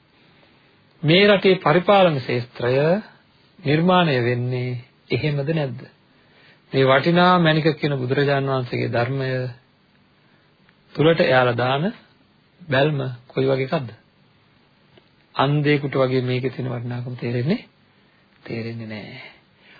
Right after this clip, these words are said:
හරි, කෙනෙක් තාමත් කියයි, "ඕක හරියන්නේ නෑ, ඕක ගතානුගතිකයි" කියලා. මං අහනවා අභියෝග කරලා, දැන් හරි ගියාද? දැන් ගතාග-, ගතානුගතික නැති කෙස් හතරට පහට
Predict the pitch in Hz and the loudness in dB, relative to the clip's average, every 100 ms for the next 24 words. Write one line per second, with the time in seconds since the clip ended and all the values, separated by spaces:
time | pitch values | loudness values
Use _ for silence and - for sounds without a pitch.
0 | _ - 202 208 151 190 208 208 160 175 | _ -10 -4 -4 -2 0 -2 -2 -6 0
1 | 240 254 - 208 160 110 - _ - 151 | 2 2 2 2 2 0 -10 _ -8 -4
2 | 170 156 170 190 190 190 190 190 170 190 | -4 -4 -2 0 2 2 2 2 2 0
3 | 196 233 214 185 160 139 117 113 - - | 0 0 2 0 0 -6 -8 -10 -16 -18
4 | _ _ _ _ _ _ _ - 175 190 | _ _ _ _ _ _ _ -2 2 2
5 | 175 214 208 185 220 214 185 151 139 - | 2 2 2 4 4 4 2 0 -2 -2
6 | 156 170 185 214 123 120 _ _ _ _ | -2 -2 -2 -4 -8 -12 _ _ _ _
7 | _ _ _ _ _ _ _ _ _ _ | _ _ _ _ _ _ _ _ _ _
8 | _ _ _ _ _ _ - 151 139 139 | _ _ _ _ _ _ -4 0 2 2
9 | 175 175 175 180 147 139 139 165 170 165 | 4 6 4 2 2 2 4 4 4 2
10 | 165 165 151 139 220 - - - 185 190 | 2 0 0 -2 -4 -10 -14 0 2 2
11 | - - - 147 208 208 208 214 190 202 | -4 -4 0 2 2 2 2 0 2 2